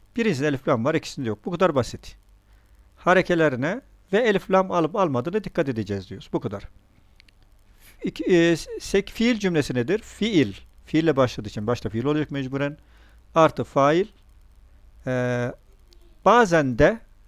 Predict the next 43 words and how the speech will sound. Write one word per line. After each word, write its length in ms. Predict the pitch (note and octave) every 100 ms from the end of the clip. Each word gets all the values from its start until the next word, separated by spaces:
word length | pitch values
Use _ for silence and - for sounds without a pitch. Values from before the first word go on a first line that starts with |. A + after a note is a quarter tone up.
| - _ -
fiilin 480 | - D#3+ D3+ D3+ C#3+
durumuna 320 | C#3 C#3+ C3+
göre 180 | A2 A2
mef'ul 260 | C3 - C3+
istiyorsa 540 | - - A2+ - D#3
buna 140 | C#3
geçişli 400 | C3 C3+ - -
fiil 240 | C#3 B2+ G#2+
deniyor 180 | G2+ G2
Türkçe'de. 440 | - - A2 B2
Arapça'da 380 | D3+ A#2 - A2+
müteahhit 320 | G2+ A2 -
fiil 160 | G#2+ G2+
deniyor. 160 | F3+
Mef'ul 280 | F#3 - C3
alır. 280 | G2 F#2+ - - - - _ -
E, 60 |
ihtiyaç 440 | E3 D#3 - D3+ A#2
yoksa 200 | - D#3
da 40 |
almaz. 320 | G#2+ G2 - -
Biz 120 | F#3
aldığını 460 | - F3 E3 D#3+ B2+
düşünelim 300 | - A2+ A#2+
uzun 200 | A#2+ B2
şeklini. 500 | - G#2+ - A2 G#3 - _ _ _ -
Bu 80 |
da 40 | D#3+
iki 220 | D3+ F3+
artı 280 | D3+ - B2+
bir, 300 | C3 - - _ _ _ _ _ -
e, 120 | A#2+
diyebiliriz 420 | C#3 A2+ G#2+ G2
bu 40 |
fiil 160 | - B2
cümlesinde. 460 | A2 G#2 G2+ C3 D3+
Fiil 280 | - D#3
ve 60 | A#2+
fail 280 | - A2 G#2+
esastır. 500 | A2 D#3+ D3+ - F#3 - -
Mef'ul 360 | D#3+ D3+ A#2+ G2+
de 80 | F3
olabilir. 540 | C3 A#2 G2 F#2 -